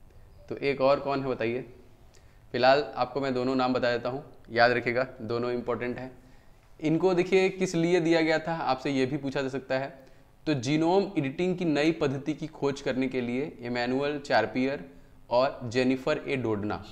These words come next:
ठीक है, ये दोनों नाम बहुत इंपॉर्टेंट हैं, इन दोनों नाम को याद रखिएगा। इनको दिया गया केमिस्ट्री के क्षेत्र में, रसायन के क्षेत्र में, ठीक है, अब याद रहेगा।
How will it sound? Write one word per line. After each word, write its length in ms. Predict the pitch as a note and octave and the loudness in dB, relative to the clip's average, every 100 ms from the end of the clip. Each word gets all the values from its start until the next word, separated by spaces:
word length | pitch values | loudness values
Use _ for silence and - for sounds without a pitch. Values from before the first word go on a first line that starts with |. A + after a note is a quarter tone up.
| - | -4
ठीक 120 | C3 | 0
है, 280 | F#3+ - - | 0 -2 -6
ये 100 | A#2 | -4
दोनों 220 | A#2 B2 B2+ | -2 -2 -2
नाम 180 | B2 | -2
बहुत 200 | A#2 A2+ | -2 -4
इंपॉर्टेंट 340 | A#2 A2 A2+ A2+ | -4 -4 -4 -4
हैं, 60 | A2+ | -4
इन 60 | |
दोनों 160 | G#2+ A2+ | -4 -6
नाम 160 | A2+ | -6
को 80 | A2 | -2
याद 140 | G#2+ G#2 | -2 -2
रखिएगा। 300 | A2 A#2+ - - - - - | -4 -4 -6 -12 -20 -20 -6
इनको 340 | C#3+ C#3+ D#3 D#3 | -2 0 0 0
दिया 260 | C#3 C#3 | 2 2
गया 260 | C3+ C3+ C#3 E3 - - - - - | 2 2 0 -2 -14 -20 -20 -20 0
केमिस्ट्री 460 | C3+ D3 - F3+ D#3+ | 2 2 -2 -2 0
के 120 | D3 | 0
क्षेत्र 280 | D3 A2+ A#2 | 0 -2 0
में, 300 | C3 F3 C#3+ | 0 -2 -4
रसायन 520 | A2+ A#2+ A#2+ A2+ B2 | -4 -2 -2 -2 -2
के 120 | B2+ D3+ | -2 -4
क्षेत्र 340 | - F2+ F2+ | -4 -8 -8
में, 120 | E2+ - - | -10 -12 -2
ठीक 120 | C3 | 2
है, 200 | G3 G3 - - - - | 2 0 -16 -20 -20 -8
अब 100 | B2 | 0
याद 200 | B2 B2 | 4 4
रहेगा। 280 | C3 C#3 D3+ | 4 2 2